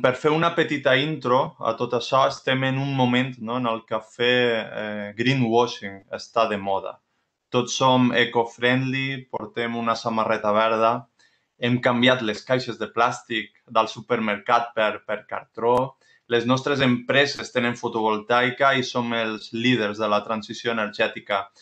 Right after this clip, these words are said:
No obstant això, les emissions de gasos d'efecte hivernacle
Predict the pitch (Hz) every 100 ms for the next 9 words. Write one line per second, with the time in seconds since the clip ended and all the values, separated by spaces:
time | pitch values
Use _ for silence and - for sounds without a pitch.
0 | - _ - 123 123 - 139 139 131 120
1 | - 131 143 127 117 113 - 131 131 147
2 | - 113 107 113 120 110 110 117 113 -
3 | 113 107 107 113 127 127 131